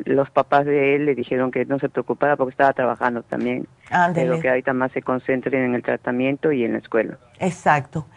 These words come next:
Speaker 1: Porque
Speaker 2: Bueno.
Speaker 1: está en la universidad y todo eso.
Speaker 2: Claro. Em, yo le, le puse lo siguiente, Irma, mira,
Speaker 1: Ujú.
Speaker 2: es muy bueno el Rejuven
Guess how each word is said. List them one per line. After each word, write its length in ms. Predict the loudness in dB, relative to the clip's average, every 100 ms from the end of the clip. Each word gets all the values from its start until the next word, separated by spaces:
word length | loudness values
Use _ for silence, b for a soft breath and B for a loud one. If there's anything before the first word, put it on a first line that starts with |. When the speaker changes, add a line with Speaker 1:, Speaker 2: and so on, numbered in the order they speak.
| B B
Speaker 1:
Porque 80 | 2
Speaker 2:
Bueno. 200 | 4 4
Speaker 1:
está 0 |
en 60 | 2
la 60 | -2 -2
universidad 560 | -2 -2 -2 0 2 0
y 100 | 0
todo 280 | -2 0
eso. 100 | -2 0
Speaker 2:
Claro. 520 | 4 6 6 2 -2 b b b b b _ -6
Em, 340 | 0 0 -2 -8 -8 -8
yo 300 | 0 2 4 2 0
le, 220 | 2 0 0 -4 0
le 140 | 0
puse 400 | 0 0 0 0
lo 180 | 2 0
siguiente, 760 | -2 -4 0 0 -2 -6 -12 -12 _ -10 -4
Irma, 420 | 0 0 -4 -10 -6
mira, 320 | -4 -2 -2
Speaker 1:
Ujú. 200 | -4 -6 B B B _ 0
Speaker 2:
es 300 | 2 2 0
muy 420 | -2 0 0 0
bueno 460 | 2 2 2 2
el 100 | 0
Rejuven 840 | 0 -2 -2 -2 -2 0 0 -2